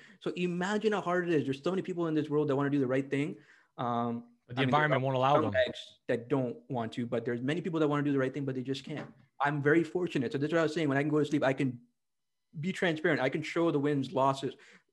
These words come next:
Speaker 1: me being right and wrong, and say what I want and not care because I'm in the position, right? And I'm in that position. I'm very fortunate to be in that position. Yeah, I got to this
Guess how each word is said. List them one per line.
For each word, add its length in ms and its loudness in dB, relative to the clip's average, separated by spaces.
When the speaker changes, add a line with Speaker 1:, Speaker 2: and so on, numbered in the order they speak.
Speaker 1:
me 220 0
being 260 2
right 260 4
and 180 -2
wrong, 280 -2
and 100 -10
say 220 -2
what 160 2
I 60 2
want 280 0
and 280 -4
not 380 0
care 340 2
because 320 -2
I'm 280 0
in 160 -4
the 80 -2
position, 540 -4
right? 240 -2
And 100 -2
I'm 120 -6
in 160 -2
that 140 -2
position. 300 -4
I'm 100 -8
very 180 -2
fortunate 420 -4
to 60 -6
be 100 -6
in 80 -6
that 140 -8
position. 380 -10
Yeah, 160 -2
I 80 0
got 400 -4
to 100 -8
this 200 -4